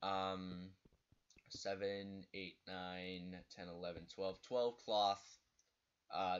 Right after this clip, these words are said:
and two lightning stones. That's basically all you need. Well, I mean, it, well, I mean, you have to have different colored cloth, but still. It's not that hard to make. It's only, uh, like, the only,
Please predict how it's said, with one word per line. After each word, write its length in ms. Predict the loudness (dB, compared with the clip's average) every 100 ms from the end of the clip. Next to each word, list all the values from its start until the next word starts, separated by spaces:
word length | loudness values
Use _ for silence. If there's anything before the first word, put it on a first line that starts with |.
| 0
and 120 | -6
two 120 | -4
lightning 320 | 0 -2 -4 -10
stones. 240 | -10 -10
That's 120 | -8 -4
basically 340 | -4 -2 0
all 140 | 2 2
you 80 |
need. 220 | -2 -8 -10 -18 _ 4
Well, 160 | 6
I 100 | 6
mean, 200 | 4 0
it, 160 | -4 -6 -4
well, 120 | -2
I 360 | -2 -6 -6
mean, 260 | -6 -6 -4
you 60 | -4
have 120 | -2
to 80 | -4
have 120 | -6
different 240 | -12 -10
colored 200 | -6 -6 -6
cloth, 200 | -6 -6 -8
but 120 | -12
still. 240 | -8 -8 -10 _ _ _ _ _ _ -20 _ -18 -18 _ _ -20 _ -20 -8
It's 180 | 0
not 160 | 4 4
that 100 | 2
hard 160 | 0 -4
to 60 |
make. 180 | -10 -12 -16 _ -18 -18 _ _ -20 _ -20 _
It's 100 | -4
only, 140 | -4 -4 -6
uh, 60 | -8 -6
like, 140 | -6 -8 -16 _ _ _ _ _ _ _
the 60 | 0
only, 120 | 0